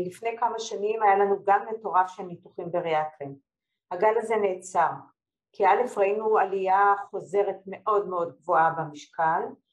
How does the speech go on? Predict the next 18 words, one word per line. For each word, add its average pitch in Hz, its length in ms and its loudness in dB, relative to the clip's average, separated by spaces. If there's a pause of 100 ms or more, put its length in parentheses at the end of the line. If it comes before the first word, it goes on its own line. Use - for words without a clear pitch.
(360)
והרבה 196 420 4
מאוד, 208 320 4
אה, 180 160 0
סיבוכים 180 760 -8 (240)
נלווים, 175 680 -2 (640)
ו-, 165 200 -4 (1300)
והיום 415 340 6
התורן, 240 420 2 (200)
הכוכב - 400 0 (120)
התורן, 214 220 0 (100)
כפי - 120 -20
שאמרנו, 190 460 2
זה 180 180 -2
ה-, 160 200 2 (360)
זה 175 160 0
הזריקות. 160 560 -6 (680)
אז - 260 -2
א', - 220 4